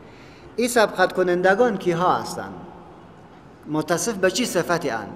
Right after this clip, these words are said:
اینی صفتش است. یک صفتش است که الذین ینفقون،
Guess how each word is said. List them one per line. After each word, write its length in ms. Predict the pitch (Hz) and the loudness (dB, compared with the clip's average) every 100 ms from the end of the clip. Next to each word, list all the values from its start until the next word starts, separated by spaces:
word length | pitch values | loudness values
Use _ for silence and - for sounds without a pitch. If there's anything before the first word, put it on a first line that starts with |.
| - | -4
اینی 240 | 180 208 | 0 2
صفتش 480 | 208 170 151 131 - | 2 0 0 -4 -8
است. 200 | 90 - - - | -10 -12 -18 -6
یک 220 | - 214 214 | 2 2 2
صفتش 500 | 214 226 226 202 196 | -2 0 0 -2 -4
است 160 | 214 | -4
که 240 | 220 202 196 - - - | 2 2 2 -12 -18 -8
الذین 420 | 151 151 151 175 | -2 0 4 4
ینفقون، 760 | 170 156 147 139 143 160 147 | 4 2 2 0 0 2 0